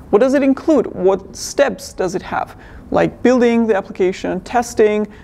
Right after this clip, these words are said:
deploying to development, to staging, and so on. And then you learn the tools that implement this concept and help you achieve its goals.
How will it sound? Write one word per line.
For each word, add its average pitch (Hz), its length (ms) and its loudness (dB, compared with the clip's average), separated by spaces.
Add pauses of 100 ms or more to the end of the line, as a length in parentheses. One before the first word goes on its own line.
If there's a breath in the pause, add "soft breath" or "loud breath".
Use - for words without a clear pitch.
deploying 185 360 0
to 180 120 0
development, 233 800 0 (260 loud breath)
to 175 260 2
staging, 196 680 0
and 175 160 -6
so - 200 -4
on. - 100 -8 (520 loud breath)
And 185 320 2
then 302 260 4
you 262 100 4
learn 196 320 0
the 208 100 -2
tools 240 580 0
that - 240 0
implement 208 540 0
this 185 140 -4
concept - 580 -6
and 175 100 -6
help 233 340 -2
you 214 240 0
achieve 285 420 0
its - 200 -6
goals. - 460 -4